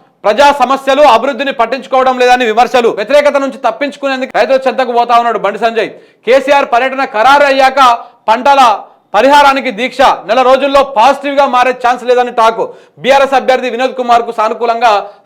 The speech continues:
సర్వేలు కూడా వస్తా ఉన్నాయంట. కరీంనగర్ లోక్సభ సెగ్మెంట్లో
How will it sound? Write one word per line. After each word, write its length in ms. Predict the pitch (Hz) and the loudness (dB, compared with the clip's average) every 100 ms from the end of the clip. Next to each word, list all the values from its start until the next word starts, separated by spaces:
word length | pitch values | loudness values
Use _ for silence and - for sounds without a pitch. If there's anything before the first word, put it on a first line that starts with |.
| - | -4
సర్వేలు 320 | 208 240 240 | -2 0 0
కూడా 320 | 233 277 359 - _ | 0 0 0 -4 _
వస్తా 300 | 175 180 190 | -10 -4 -2
ఉన్నాయంట. 360 | 180 165 156 143 | 0 -4 -8 -10
కరీంనగర్ 580 | 123 202 285 285 285 | -6 -2 -2 0 0
లోక్సభ 340 | 254 269 262 285 269 - - _ _ _ | 2 0 0 0 0 -2 -12 _ _ _
సెగ్మెంట్లో 760 | 247 220 294 254 285 262 262 | -4 0 -2 2 2 2 -2